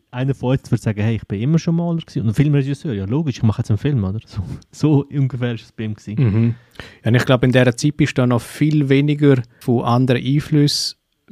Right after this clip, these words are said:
Speaker 2: beeinflusst worden. Ich glaub, du hast dort auch, wenn du eine Vision gehabt hast, dann hast du die vielleicht eher auch verfolgt gehabt. Du hast vielleicht irgendwie deine Leute in deinem engeren Kreis gehabt oder in deinem Zirkel.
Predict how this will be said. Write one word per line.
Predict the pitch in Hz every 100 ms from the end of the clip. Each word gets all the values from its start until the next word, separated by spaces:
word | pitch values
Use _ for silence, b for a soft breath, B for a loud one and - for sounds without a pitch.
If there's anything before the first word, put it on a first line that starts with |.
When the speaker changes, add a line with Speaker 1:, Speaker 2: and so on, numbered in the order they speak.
| -
Speaker 2:
beeinflusst | 123 127 151 147 151 -
worden. | 120 117 135 160
Ich | 160 -
glaub, | 117 -
du | 131
hast | 120 -
dort | 123
auch, | 117 117
wenn | 123 139
du |
eine | 131
Vision | 120 - 120 135
gehabt | 147 135
hast, | 120
dann | - 110
hast | 110
du | -
die | 113 113
vielleicht | - - -
eher | 113 110 110 135 _
auch | 120 113
verfolgt | - 117 - 113 147 -
gehabt. | - 117 131 -
Du |
hast | 113
vielleicht | 123 -
irgendwie | 120 113 117 113
deine | 110
Leute | 139 - -
in | 123 117
deinem | 117 113
engeren | - 123 131 120 113
Kreis | - 104 120 131
gehabt | - 117
oder | 113
in | 110
deinem | 107 -
Zirkel. | 120 - - 127